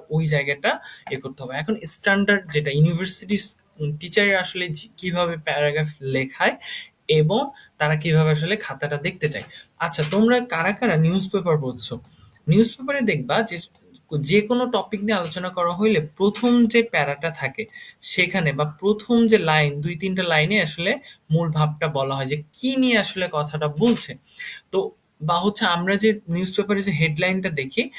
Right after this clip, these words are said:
এই হেডলাইন দেখে আমরা বুঝতে পারি যে আমরা এইখানে কি নিয়ে আলোচনা করছে। তো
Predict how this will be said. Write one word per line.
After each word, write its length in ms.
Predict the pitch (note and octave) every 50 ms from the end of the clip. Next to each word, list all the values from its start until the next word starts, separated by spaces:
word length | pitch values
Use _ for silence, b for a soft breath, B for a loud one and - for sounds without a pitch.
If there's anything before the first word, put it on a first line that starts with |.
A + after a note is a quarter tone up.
| B B B -
এই 100 | D3+ D3
হেডলাইন 440 | C#3+ D#3+ F3 E3+ E3+ G3 G#3 A3 A3 A3
দেখে 400 | A#3 A#3 A#3 A3+ A3 - - A#3+ A#3+ A3+
আমরা 140 | A3 G#3+ G3+ F3+
বুঝতে 280 | F3 F3 - - - A#3
পারি 240 | A3+ G#3+ F#3+ E3 E3
যে 140 | D#3+ G3 A3+ - B B B B B B B B B -
আমরা 500 | - D3 C#3 C3+ B2+ - B2+ C#3 D#3 F3+ A3+ - - - _ _ _ -
এইখানে 600 | F3 G3 G#3+ A#3 A#3+ A#3 A#3 A3 G#3+ G3 F#3 F3 E3 C#3 C3 C3+ - -
কি 160 | - G#3+ A3+
নিয়ে 180 | A3+ A3+ G#3+ G3
আলোচনা 380 | E3+ D#3 D3+ D3+ D#3 D#3 D3+ D3+
করছে। 340 | D3 C#3+ C3 - - - - B B B B B _ -
তো 60 | F3+